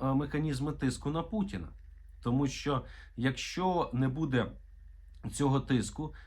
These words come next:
то, звичайно, що тоді буде тиск на Україну. З метою, аби Україна йшла на неприйнятні і абсолютно, ну, скажімо, зараз недоречні певним чином компроміси. І ось тут, власне кажучи, таку позицію зайняла адміністрація президента С Ш А.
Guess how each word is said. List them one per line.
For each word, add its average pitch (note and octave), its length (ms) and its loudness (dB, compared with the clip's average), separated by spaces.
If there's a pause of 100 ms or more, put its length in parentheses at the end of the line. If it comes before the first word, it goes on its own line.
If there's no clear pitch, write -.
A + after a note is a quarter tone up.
(120)
то, C3 100 0
звичайно, D#3+ 580 4
що - 240 -2
тоді C#3 260 0
буде C#3+ 260 2
тиск C#3 300 0
на D3 100 0
Україну. D#3 640 0 (280)
З G#2+ 120 -4
метою, C#3+ 400 2
аби C#3 220 4
Україна D#3+ 540 2
йшла C3 400 0 (260)
на C3+ 120 8
неприйнятні C#3+ 960 4 (240)
і B2+ 100 2
абсолютно, C#3 640 2
ну, C#3 120 4
скажімо, B2+ 420 2
зараз B2+ 380 2
недоречні C#3 640 2
певним B2+ 380 4
чином B2+ 320 2
компроміси. C3+ 640 0 (560)
І A2+ 40 2
ось B2 180 4
тут, G3 380 0
власне D3 460 2
кажучи, C#3+ 480 -2
таку C3+ 300 -4
позицію B2 680 0 (720)
зайняла B2+ 480 4
адміністрація B2+ 800 2
президента A#2+ 540 0
С B2+ 80 -2
Ш - 160 -4
А. - 120 0